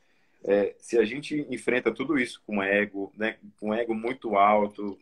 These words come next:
não querendo passar pelas situações e não querendo se permitir, porque vai ter momentos que vai dar errado,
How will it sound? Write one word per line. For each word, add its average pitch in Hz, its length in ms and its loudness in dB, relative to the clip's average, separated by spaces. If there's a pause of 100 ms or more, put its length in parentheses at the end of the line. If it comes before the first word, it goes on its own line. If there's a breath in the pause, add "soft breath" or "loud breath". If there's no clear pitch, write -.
(100)
não 107 200 -6
querendo 120 300 -2
passar 110 300 -2
pelas 113 220 -4
situações 107 680 -6
e 104 60 -16
não 117 200 -8
querendo 117 280 -6
se - 160 -16
permitir, 110 640 -4
porque - 160 -16
vai 131 120 -2
ter 135 80 -6
momentos 123 360 -4
que - 100 -12
vai 139 140 2
dar 143 100 0
errado, 107 580 0